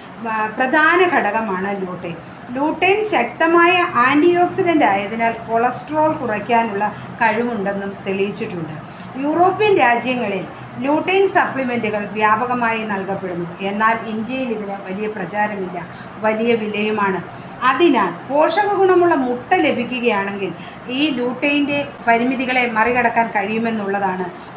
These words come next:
പുതിയ പഠനങ്ങൾ തെളിയിച്ചിരിക്കുന്നത്. ഒരു കിലോഗ്രാം കോഴിത്തീറ്റയിൽ ഇരുപത്തഞ്ച് ഗ്രാം ലൂട്ടെയിൻ പൗഡർ ചേർത്ത് നൽകിയപ്പോൾ,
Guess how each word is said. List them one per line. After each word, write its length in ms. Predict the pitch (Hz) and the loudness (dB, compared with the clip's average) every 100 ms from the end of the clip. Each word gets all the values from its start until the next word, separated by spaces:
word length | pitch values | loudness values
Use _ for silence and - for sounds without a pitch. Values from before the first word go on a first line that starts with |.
| - | -6
പുതിയ 240 | 220 254 | -2 -2
പഠനങ്ങൾ 520 | 214 185 196 202 214 - - - | 0 -2 -2 -2 -4 -4 -12 -2
തെളിയിച്ചിരിക്കുന്നത്. 760 | 240 247 240 226 190 185 180 170 - - - 285 | 0 2 0 -2 -4 -4 -4 -8 -10 -16 -6 2
ഒരു 320 | 320 440 440 | 4 4 4
കിലോഗ്രാം 600 | 359 262 262 269 277 262 240 | 2 4 2 4 2 2 2
കോഴിത്തീറ്റയിൽ 720 | 240 247 262 226 214 196 170 | 4 4 0 -4 -2 -4 -2
ഇരുപത്തഞ്ച് 500 | 269 311 320 381 370 | 2 2 4 4 6
ഗ്രാം 360 | 302 285 240 220 | 4 2 2 0
ലൂട്ടെയിൻ 420 | 233 269 320 311 | 0 2 2 2
പൗഡർ 340 | 226 226 233 | 2 0 -4
ചേർത്ത് 400 | 240 202 294 233 | -4 -4 -2 -4
നൽകിയപ്പോൾ, 560 | 202 196 214 214 214 | -4 -4 -4 -4 -4